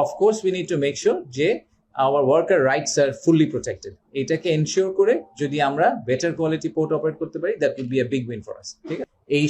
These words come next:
সংস্কারের প্রসেসের ভিতর দিয়ে আমরা যাচ্ছি। যে চ্যালেঞ্জটা আমি personally মনে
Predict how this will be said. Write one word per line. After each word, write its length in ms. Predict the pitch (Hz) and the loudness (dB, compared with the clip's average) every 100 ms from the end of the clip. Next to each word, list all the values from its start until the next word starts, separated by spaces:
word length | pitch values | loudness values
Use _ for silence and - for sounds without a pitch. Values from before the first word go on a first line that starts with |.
| 165 | 2
সংস্কারের 520 | 147 156 - 170 175 156 | 2 2 2 2 2 2
প্রসেসের 360 | 156 165 165 147 | 0 0 -2 0
ভিতর 160 | 151 170 | 2 2
দিয়ে 100 | 160 147 | 2 2
আমরা 140 | 131 110 | 2 2
যাচ্ছি। 280 | 98 - 101 - _ _ _ _ _ _ _ 117 | 0 -4 -14 -18 _ _ _ _ _ _ _ 0
যে 100 | 170 180 | 2 4
চ্যালেঞ্জটা 400 | 160 185 208 214 143 | 2 4 2 2 2
আমি 100 | 208 208 | 2 2
personally 360 | 190 185 165 139 | 0 0 0 2
মনে 140 | 127 | 2